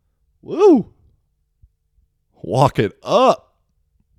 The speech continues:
But only between three and five, and if you're one kilometer away from your house, and, uh, like, uh,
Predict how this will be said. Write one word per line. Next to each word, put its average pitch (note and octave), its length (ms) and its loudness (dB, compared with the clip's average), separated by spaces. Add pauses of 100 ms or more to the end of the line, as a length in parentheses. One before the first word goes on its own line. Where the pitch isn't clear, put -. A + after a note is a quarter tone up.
(800)
But F#2 140 -12
only A2 280 -8
between G#2+ 520 -10
three A#2 260 -10
and A2 180 -10
five, B2 480 -12
and G#2+ 140 -10
if - 300 -18
you're G#2+ 240 -16
one A#2+ 400 -12
kilometer A#2 720 -14
away A#2 280 -10
from A#2 240 -14
your A2 140 -14
house, D#3+ 440 -14
and, A#2 280 -16
uh, A2+ 460 -20
like, A#1+ 320 -20 (100)
uh, A#1+ 120 -20